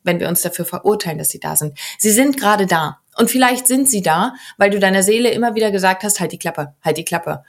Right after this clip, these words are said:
Ach, du willst das gerade nicht? Da sind wir wieder bei Punkt eins. Doch, wir tun das trotzdem, weil wir funktionieren doch, wir sind doch tolle Frauen.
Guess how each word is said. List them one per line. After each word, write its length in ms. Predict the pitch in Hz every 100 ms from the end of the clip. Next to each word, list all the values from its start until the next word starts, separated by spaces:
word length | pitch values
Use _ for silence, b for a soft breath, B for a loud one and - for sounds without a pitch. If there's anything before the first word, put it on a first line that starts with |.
| B
Ach, 380 | 330 392 403 392
du 140 | 208
willst 220 | 185 196 262
das 120 | 254
gerade 280 | 240 247 277
nicht? 320 | 415 - - _
Da 100 | 180
sind 180 | 180 180
wir 100 | 170
wieder 160 | 170
bei 140 | 156 151
Punkt 280 | - 165 -
eins. 320 | 165 262 - B B
Doch, 380 | 165 202 269 269
wir 100 | 185
tun 180 | 180 165
das 120 | 151
trotzdem, 460 | - 226 - 156 -
weil 140 | 143
wir 100 | 139
funktionieren 560 | 143 147 - 165 233 196
doch, 180 | 147
wir 60 | 147
sind 180 | 147 147
doch 80 | 143
tolle 260 | - 165
Frauen. 400 | 170 185 180 143